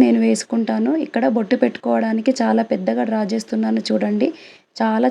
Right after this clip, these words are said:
చక్కగా కనిపిస్తుంది ఒక్కసారి కుంకుమ బొట్టు పెట్టగానే. ప్రతి సంవత్సరం ఈ విధంగా వేయడం నాకెంతో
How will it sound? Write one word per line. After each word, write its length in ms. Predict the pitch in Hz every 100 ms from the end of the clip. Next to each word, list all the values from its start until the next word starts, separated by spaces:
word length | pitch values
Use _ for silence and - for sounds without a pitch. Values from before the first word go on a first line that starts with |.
| 247
చక్కగా 320 | 220 226 233 226
కనిపిస్తుంది 580 | 220 226 - 220 220 233
ఒక్కసారి 400 | 226 226 226 233 226
కుంకుమ 280 | 220 226 220
బొట్టు 180 | 208 -
పెట్టగానే. 480 | 208 - 208 208 226 370 _ _ _ _ 240
ప్రతి 240 | 226 262 269
సంవత్సరం 420 | 254 247 247 262 262 226
ఈ 20 | 220
విధంగా 360 | 220 233 233 240
వేయడం 300 | 226 220 233 233
నాకెంతో 400 | 220 226 220